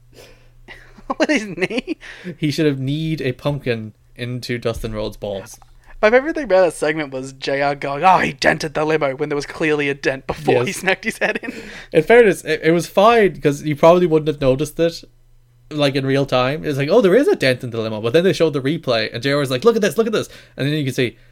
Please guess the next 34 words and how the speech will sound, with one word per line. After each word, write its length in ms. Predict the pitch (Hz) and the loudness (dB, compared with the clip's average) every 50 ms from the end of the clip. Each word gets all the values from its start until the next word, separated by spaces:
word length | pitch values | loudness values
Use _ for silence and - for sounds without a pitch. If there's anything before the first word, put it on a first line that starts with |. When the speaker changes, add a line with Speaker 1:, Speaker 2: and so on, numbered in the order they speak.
| - _ - | -20 _ -4
Speaker 2:
wait, 220 | 135 139 139 - | -2 -2 -2 -2
the 60 | - | -2
limo's 280 | 110 127 127 131 123 113 | -4 -2 -2 -2 -2 0
dented 300 | - 123 117 113 120 110 | -2 -2 -2 -2 -4 -4
the 100 | 113 113 | -4 -6
entire 320 | 110 120 135 113 113 107 | -6 -6 -4 -6 -6 -4
time. 460 | - - 117 110 104 107 110 98 - - - - - - - - | -6 -6 -4 -2 0 0 0 0 -2 -6 -12 -20 -18 -18 -16 -16
<laughs> 320 | - - - - - - | -16 -16 -16 -16 -10 -6
Speaker 1:
I, 100 | 156 175 175 - | -4 -4 -4 -4
I'm 120 | - 170 165 | -6 -8 -6
gonna 80 | 185 165 | -4 -2
be 80 | 160 | -2
real 180 | 139 143 170 170 | -2 -2 -4 -4
with 140 | 165 147 139 | -4 -6 -8
you, 80 | 127 | -8
Garrett. 260 | 127 143 135 135 139 - | -10 -8 -8 -8 -8 -6
I 100 | - 143 | -6 -6
noticed 360 | 160 143 147 151 - - - - | -4 -4 -6 -6 -6 -6 -4 -4
it 80 | 151 127 | -4 -4
in 60 | 135 143 | -4 -6
real 160 | 143 139 139 | -6 -6 -6
time. 340 | - - 131 127 - 151 - - - - - - - - - - - | -8 -8 -8 -6 -6 -6 -8 -10 -20 -20 -20 -20 -20 -20 -20 -14 -4
Speaker 2:
Well, 280 | - 131 147 160 165 151 | 0 4 4 6 4 4
I'm 200 | 131 139 139 127 | 2 -2 -4 -4
blind. 580 | - 117 107 107 113 110 110 95 104 107 - - - - - - - - - - - - - - - - | -6 -8 -6 -6 -8 -8 -10 -12 -14 -16 -20 -20 -20 -20 -20 -20 -20 -20 -20 -20 -20 -20 -20 -20 -20 -16
Speaker 1:
I'm 120 | - 139 - | -14 -12 -10
obs-, 260 | 151 139 - - 151 156 - - | -10 -12 -10 -8 -8 -8 -4 0
yeah, 160 | 233 233 190 175 | 0 2 2 0
you 140 | 151 156 165 | -2 -4 -4
never 160 | 196 180 185 | -4 -4 -4
noticed 280 | 180 180 185 180 - - | -4 -4 -6 -6 -4 -6
the 60 | 196 | -6
flags. 640 | - - 214 226 254 269 226 165 147 - - - - - - _ _ _ - - | -4 0 0 2 2 2 0 -4 -6 -10 -18 -20 -20 -20 -20 _ _ _ -8 -4
Speaker 2:
I, 80 | 123 | -4